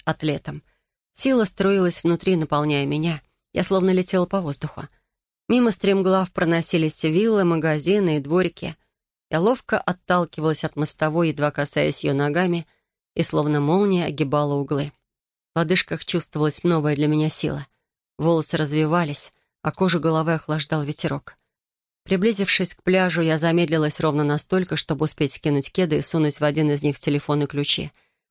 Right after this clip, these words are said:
Подбежала к воде и нырнула, застонав от удовольствия, когда разгоряченная кожа почувствовала прохладу. Я выплыла на поверхность и глубоко вдохнула,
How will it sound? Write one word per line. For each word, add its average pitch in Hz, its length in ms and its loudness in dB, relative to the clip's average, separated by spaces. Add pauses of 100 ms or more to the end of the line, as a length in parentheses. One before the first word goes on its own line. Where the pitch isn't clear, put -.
Подбежала 165 460 0
к - 80 -12
воде 151 320 0
и 190 40 2
нырнула, 151 520 0 (480)
застонав 160 640 0
от - 140 -8
удовольствия, 147 600 -2
когда 147 320 -2
разгоряченная 143 680 -2
кожа 143 240 -4
почувствовала 139 560 -4
прохладу. 143 580 -4 (720)
Я 214 140 2
выплыла 190 380 2
на 165 100 0
поверхность 175 580 -2
и 151 60 -6
глубоко 156 400 -2
вдохнула, 170 580 -2